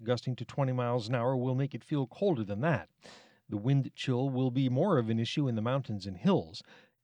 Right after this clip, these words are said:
At two thousand feet today, the north wind will gust to twenty-five miles an hour, with wind chills in the teens above.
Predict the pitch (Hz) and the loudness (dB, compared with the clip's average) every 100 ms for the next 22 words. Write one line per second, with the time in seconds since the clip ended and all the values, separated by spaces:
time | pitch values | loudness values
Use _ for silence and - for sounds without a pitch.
0 | _ _ - - 180 196 127 123 107 117 | _ _ -8 -4 -4 0 2 2 -2 -8
1 | 135 131 - 139 127 156 156 123 123 123 | -8 -10 -6 -2 0 0 0 -2 0 -2
2 | - 127 131 120 110 123 123 - - - | -2 -4 -2 -4 0 -2 -2 -8 -16 -16
3 | - 185 156 - 170 175 113 104 101 117 | -4 -2 0 0 0 0 -2 -4 -4 -2
4 | 139 104 107 110 110 - 107 120 110 131 | -2 -2 -4 -6 -6 -8 -4 -2 -2 -2
5 | 110 107 107 92 - - 160 127 104 95 | -4 -4 -8 -8 -8 -2 0 0 0 2
6 | 165 104 - | 2 2 -6